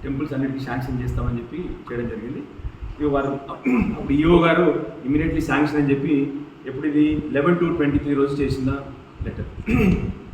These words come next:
ఆ తర్వాత immediately మీరు చూస్తే సిక్స్టీన్ ఫైవ్ ట్వంటీ త్రీ అంటే మేలో immediate-గా ఇక్కడ అనిల్ గారు secretary to the government అప్పుడు endowment secretary to the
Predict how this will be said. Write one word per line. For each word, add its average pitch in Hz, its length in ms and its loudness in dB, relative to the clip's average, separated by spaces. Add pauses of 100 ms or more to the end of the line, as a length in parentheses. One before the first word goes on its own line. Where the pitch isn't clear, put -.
(340)
ఆ - 20 -4
తర్వాత 156 380 4
immediately 170 720 4 (360)
మీరు 131 180 -2
చూస్తే 151 540 2 (680)
సిక్స్టీన్ 185 380 0
ఫైవ్ 165 200 2
ట్వంటీ 131 220 2
త్రీ - 140 -2 (440)
అంటే 131 160 -4
మేలో 143 300 6 (880)
immediate-గా 165 360 4
ఇక్కడ 156 220 4 (420)
అనిల్ 156 280 4
గారు 135 140 4
secretary 151 420 0
to 151 60 6
the 127 120 0
government 120 300 2
అప్పుడు 104 180 -2
endowment 143 300 2
secretary 131 300 -4
to 135 100 -2
the 269 80 0